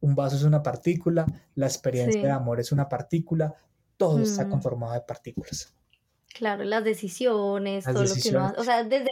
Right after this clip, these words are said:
Speaker 2: que nos levantamos hasta que nos vamos a dormir.
Speaker 1: Entonces, eso, eso es como un gran principio que nos ha traído la física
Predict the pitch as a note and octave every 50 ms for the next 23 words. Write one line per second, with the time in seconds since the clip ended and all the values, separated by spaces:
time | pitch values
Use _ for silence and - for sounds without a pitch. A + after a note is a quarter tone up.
0 | - _ - B3+ B3+ B3+ B3+ B3+ B3 A#3+ A#3+ A3+ B3+ B3+ B3+ B3 A#3+ B3 B3 A#3+
1 | - A#3+ A#3 A#3+ B3+ B3 B3 B3 B3 A#3 A#3+ A3+ A3 G#3 G3 G#3 G3 G3+ G#3 G#3+
2 | G#3+ G3 G#3 - - _ _ _ _ _ _ _ - - C#3+ C#3+ C#3+ - C#3+ C#3+
3 | C3+ D3 D3 D3 - - _ _ _ _ _ _ _ _ _ _ _ _ _ -
4 | - E3+ E3 E3 D#3+ F3+ - - D#3+ D#3 E3 F3 G3+ - - - E3+ E3+ E3 D#3+
5 | D3 C#3+ C#3 C#3 C#3+ C#3+ D3+ D3+ D3+ D3 D#3+ D#3+ D#3 D#3 D#3 - F#3 D#3 - -
6 | - B2+ C3 B2+ - - C3+ C3 B2 B2+ A#2+ - C#3 C3 C3 C#3+ C#3+ C#3+ A#2+ -
7 | - C#3+ - - B2+ - - D3 D3+